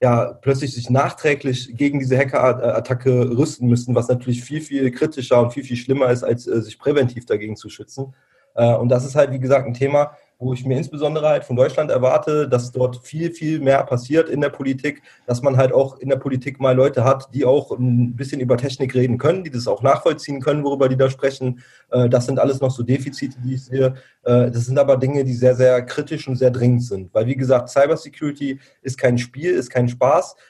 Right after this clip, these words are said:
Äh, da geht's um echte Menschenleben, da geht's um Existenzen von Unternehmen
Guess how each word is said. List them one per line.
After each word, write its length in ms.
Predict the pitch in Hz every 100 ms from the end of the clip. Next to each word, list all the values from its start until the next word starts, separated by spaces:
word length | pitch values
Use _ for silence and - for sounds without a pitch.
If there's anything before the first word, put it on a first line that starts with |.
| _
Äh, 180 | 127 135
da 80 | 120
geht's 260 | 139 -
um 80 | 131
echte 280 | 131 - 127
Menschenleben, 680 | 123 156 156 147 151 147 143
da 80 |
geht's 260 | 156 135 135
um 120 | 131
Existenzen 680 | 127 127 131 - 151 - 143
von 160 | - 131
Unternehmen 600 | 131 127 123 135 143